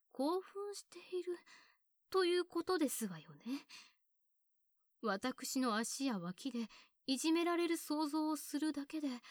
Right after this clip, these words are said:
気持ちよくなってしまっているということですわよね。<laughs>へんたい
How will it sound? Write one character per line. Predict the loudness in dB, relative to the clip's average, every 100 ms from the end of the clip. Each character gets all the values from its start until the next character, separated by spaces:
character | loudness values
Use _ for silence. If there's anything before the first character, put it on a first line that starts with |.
| -20 _ _ _ -18 -2
気 | 2
持 | 2 2
ち | 2
よ | 0
く | 2 2
な | 2
っ | 0
て | -4
し | -4 -2
ま | -4 -4
っ | -10 -12
て | -6
い | -6 -6
る | -10 -14 _ _ _ _ _
と | 2 4
い | 6
う | 4
こ | 2 0
と | 2
で | 0
す | 0 -2
わ | -6
よ | -10 -8
ね。 | -6 -6 -10 -20 -20 _ _ _ _ _ _ _ _ _ _ _ 0
<laughs> | 0 -2 -14 _ _ _ _ -6 -6 -10 _ _ _ _ _ _ _ _
へ | -14 -4 -2
ん | -4 -8 _ _ _ _ _ -4 -2 -2 -6 _ _ _ _ _ _ _ -6
た | -4 -4 -6 -12 _ _ _ _ _ _ -12
い | -12